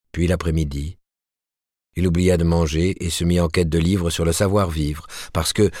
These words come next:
outre ses incertitudes sur sa carrière, son esprit butait sur un problème simple et très concret qu'il formulait en ces termes : « Quand tu rencontres une demoiselle et qu'elle te demande de revenir,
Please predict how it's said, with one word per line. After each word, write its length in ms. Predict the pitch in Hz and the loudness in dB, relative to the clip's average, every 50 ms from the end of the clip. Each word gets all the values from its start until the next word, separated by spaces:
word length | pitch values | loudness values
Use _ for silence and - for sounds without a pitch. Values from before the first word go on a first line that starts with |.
| - - - | -14 -6 -2
outre 260 | 110 101 - 80 76 | -2 -2 0 -2 -2
ses 220 | - - 82 76 | 0 0 0 2
incertitudes 640 | 87 80 - - 80 - - 82 80 - 120 110 - | 0 0 0 -2 -4 -6 -6 -6 -4 -2 -2 -2 -2
sur 160 | - 71 - | -4 -6 -6
sa 140 | - 71 - | -6 -6 -6
carrière, 500 | - 60 65 78 85 98 110 104 - - - - - - - _ | -6 -8 -6 -2 0 0 0 0 -2 -6 -12 -20 -20 -20 -16 _
son 220 | - - 95 101 | -4 0 2 4
esprit 360 | 104 95 - - - - 120 95 | 4 4 2 0 -2 0 0 2
butait 340 | 80 87 82 - - 110 | 2 0 0 0 0 0
sur 180 | - - 82 76 | 0 0 0 0
un 80 | 80 73 | 0 0
problème 380 | - 85 78 73 76 71 71 | 0 0 0 2 0 0 0
simple 360 | - - 101 90 82 78 - | 0 0 0 0 0 -2 -4
et 60 | 73 - | -8 -6
très 200 | - - 76 - | -4 -4 -4 -2
concret 440 | - 73 73 - - - 113 110 - - - - - - | -2 -4 -4 -2 -2 0 -2 -2 -2 -6 -14 -18 -16 -8
qu'il 160 | - 73 69 | -6 -6 -4
formulait 460 | - - 110 104 107 107 95 87 80 76 - _ | -2 0 2 2 4 4 2 2 0 -2 -4 _
en 120 | - 104 98 | -2 0 0
ces 180 | - - - | 0 -2 -6
termes : « 420 | - - - 78 82 90 101 110 107 - _ _ _ _ _ _ _ _ _ | -6 -4 -2 0 0 0 -2 -4 -8 -10 _ _ _ _ _ _ _ _ _
Quand 200 | - 143 143 135 | 2 2 2 2
tu 160 | - - 92 | 2 0 0
rencontres 500 | 87 90 90 82 - - 107 101 - - | 2 2 2 2 0 0 -2 0 0 0
une 100 | 82 78 | -2 0
demoiselle 640 | 69 78 76 73 73 71 73 73 76 92 110 120 107 | 0 0 0 0 0 0 -2 0 0 2 2 2 2
et 80 | 95 82 | 0 0
qu'elle 220 | - 90 82 78 | 0 -2 -2 -2
te 100 | - 85 | -2 -2
demande 400 | 78 71 82 90 101 107 104 87 | -2 0 2 2 2 2 2 2
de 100 | 69 76 | 0 -2
revenir, 680 | - - 87 76 71 71 71 73 71 71 69 65 65 | -2 0 0 0 0 0 0 0 -2 -2 -4 -6 -10